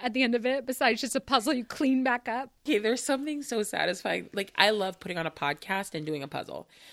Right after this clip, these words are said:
Speaker 2: because you can actively work on a puzzle while at the same time listening. I guess I would choose a new hobby because I've been practicing my Spanish. I've been reading. I haven't done nearly as much Netflix as you would think.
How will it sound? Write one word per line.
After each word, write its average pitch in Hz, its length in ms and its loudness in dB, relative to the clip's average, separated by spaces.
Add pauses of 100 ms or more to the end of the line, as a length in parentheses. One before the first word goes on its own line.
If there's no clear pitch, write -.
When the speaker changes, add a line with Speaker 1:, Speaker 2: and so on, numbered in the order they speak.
(140)
Speaker 2:
because 175 320 -2
you 175 80 -6
can 170 200 -6 (180)
actively 165 840 -4 (140)
work 190 240 -2
on 170 120 -4
a 147 60 -8
puzzle 156 560 -2
while 156 180 -2
at - 140 -6
the 151 80 -6
same 143 220 -6
time 147 200 -8
listening. 180 540 -4 (280)
I 240 100 8
guess 392 280 0
I 381 80 4
would 285 160 -2
choose 208 160 -4
a 180 80 -2
new 160 120 -2
hobby 139 420 0
because 165 520 -2
I've 180 120 -2
been 196 160 -2
practicing 156 420 -4
my 139 100 -8
Spanish. 254 680 -2
I've 160 100 0
been 151 160 -4
reading. 208 540 0 (280)
I 233 120 2
haven't 415 260 -2
done 302 320 0
nearly 240 460 -4
as 214 100 -12
much 214 220 -10
Netflix - 460 -8
as - 140 -10
you 160 100 -8
would 156 120 -8
think. 147 320 -8